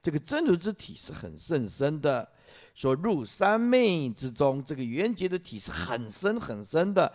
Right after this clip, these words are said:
这个时候就在三昧圆觉真如之体很甚深，就在这个时候，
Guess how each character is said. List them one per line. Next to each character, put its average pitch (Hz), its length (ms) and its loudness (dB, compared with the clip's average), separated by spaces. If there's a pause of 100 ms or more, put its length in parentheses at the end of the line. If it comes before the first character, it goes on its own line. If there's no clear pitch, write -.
(300)
这 202 120 8
个 143 120 -2
时 - 160 -4
候 185 320 8 (240)
就 226 240 8
在 160 200 6
三 277 420 12
昧 302 340 2 (200)
圆 151 580 2
觉 180 300 2
真 202 260 -4
如 180 100 -2
之 175 160 -4
体 180 160 -8
很 151 240 -4
甚 269 300 4
深， 226 200 4 (220)
就 285 220 10
在 247 180 10
这 285 200 6
个 202 100 -2
时 196 220 0
候， 277 260 12